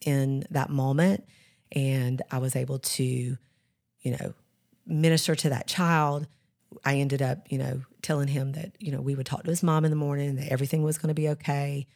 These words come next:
Took Aaron into my bed, was able to pray with him. And, I mean, God's grace was just, it was so amazing. But here's the thing, is when that first happened, like,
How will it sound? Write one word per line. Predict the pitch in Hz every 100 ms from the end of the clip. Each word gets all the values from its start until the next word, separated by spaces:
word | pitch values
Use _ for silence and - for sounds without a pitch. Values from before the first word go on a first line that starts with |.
| _ _ -
Took | 165 -
Aaron | 156 151 151
into | 147 156
my | 143
bed, | 139 143 139 139 143 135 _ _ -
was | -
able | 143
to | 139
pray | - 156 151
with | 160 156
him. | 143 139 139 139
And, | 139 135 - _ _
I | 143
mean, | 143
God's | 147 156 147
grace | - 143 139 139 -
was | 147 135 -
just, | - 139 - - 196
it | 160
was | -
so | - - - - 139 135 135 139 135 _ _ -
amazing. | 143 135 135 143 - - 165 135 _ _ _ _ _ _ _ -
But | 170
here's | 202 190
the | -
thing, | - 139 143 127 _ _ _ _ _ _ _ _ _ - - - _
is | - 175
when | 220
that | 196 -
first | 180 151
happened, | 151 165 160 135 135
like, | 139 -